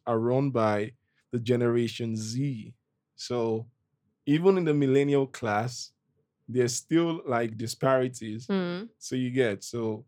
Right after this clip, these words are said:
Speaker 1: it's just really, really, but it's really crazy, but we're under the same group of millennials. We
Speaker 2: Yeah.
Speaker 1: like things fast. We want it now.
Speaker 2: Quick,
Speaker 1: Bring it to the
Speaker 2: easy.
Speaker 1: house now.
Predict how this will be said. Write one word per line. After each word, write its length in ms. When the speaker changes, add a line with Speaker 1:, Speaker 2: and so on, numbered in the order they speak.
Speaker 1:
it's 180
just 360
really, 420
really, 400
but 320
it's 220
really 240
crazy, 400
but 140
we're 320
under 420
the 120
same 360
group 300
of 300
millennials. 500
We 60
Speaker 2:
Yeah. 20
Speaker 1:
like 320
things 260
fast. 500
We 120
want 300
it 160
now. 460
Speaker 2:
Quick, 120
Speaker 1:
Bring 200
it 120
to 100
the 100
Speaker 2:
easy. 80
Speaker 1:
house 520
now. 680